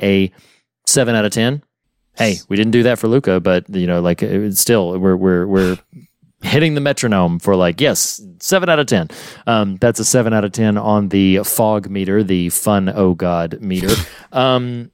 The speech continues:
Speaker 1: but, uh, I, I'll lead and then ask you the question. I would absolutely recommend Dead Poet Society. Um, it, it, it's a very white, very male film, but in terms of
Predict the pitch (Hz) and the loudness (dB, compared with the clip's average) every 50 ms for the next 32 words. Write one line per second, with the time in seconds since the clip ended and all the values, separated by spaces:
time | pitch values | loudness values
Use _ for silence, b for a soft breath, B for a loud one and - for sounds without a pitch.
0 | _ _ - 151 110 - - 139 131 120 104 - 131 123 113 110 110 107 107 104 | _ _ -18 -18 -8 -2 0 2 2 2 0 0 0 2 2 4 2 2 2 2
1 | 104 101 - _ _ _ _ _ _ _ _ - _ _ _ _ _ - 117 120 | 0 0 -4 _ _ _ _ _ _ _ _ -20 _ _ _ _ _ -4 -2 -2
2 | 110 101 110 127 135 135 123 113 113 131 143 135 117 110 107 101 101 101 104 101 | 0 0 2 2 2 2 2 2 2 4 4 4 4 4 2 2 2 2 0 0
3 | 101 104 107 107 - - 110 92 - - 110 113 110 - - 90 - - 104 107 | 2 0 0 -2 -2 -4 -6 -8 -4 -2 -2 -2 -2 -2 -6 -10 -8 -4 -2 0
4 | 110 104 98 - 107 110 107 107 - - 98 110 127 117 101 92 90 87 85 B | 0 0 0 0 -2 -2 0 -2 -2 0 2 2 2 2 2 0 -2 -2 -4 B
5 | B B B B B B B B B B B B B _ 120 110 104 - 92 90 | B B B B B B B B B B B B B _ 0 0 0 -2 -2 0
6 | 107 131 135 123 110 101 - - 98 90 85 - - 90 87 - - - - - | 0 2 2 0 -2 -4 -2 -2 0 0 0 0 -2 -2 -2 -2 -2 -2 -2 -2
7 | 90 78 78 80 82 92 95 95 - - - 101 92 90 90 90 87 87 87 87 | -2 -2 -2 -2 -2 -2 -2 -4 -6 -6 -2 0 2 2 2 2 2 2 2 0
8 | 87 85 85 85 - _ _ _ _ _ _ _ _ _ _ _ _ _ _ _ | -2 -4 -6 -8 -10 _ _ _ _ _ _ _ _ _ _ _ _ _ _ _
9 | 160 160 151 127 80 - - 156 - - - 175 165 - - - 147 160 143 - | 0 2 2 0 -2 -6 -12 -14 -8 -4 -2 -2 -2 -2 0 2 2 2 2 2
10 | 143 113 123 120 117 113 104 107 113 110 107 104 104 95 104 101 98 92 90 92 | 2 2 4 4 4 4 4 4 2 2 2 0 -2 0 2 2 2 2 2 2
11 | 98 101 101 90 85 82 - - 135 139 123 98 87 85 85 85 82 - _ _ | 2 2 2 2 0 -2 -2 0 2 2 2 0 -2 -4 -8 -10 -14 -16 _ _
12 | _ _ _ _ _ - 104 98 95 95 - - 110 107 104 104 95 104 95 90 | _ _ _ _ _ 0 0 2 0 0 2 2 2 2 2 2 2 2 0 0
13 | 87 | -2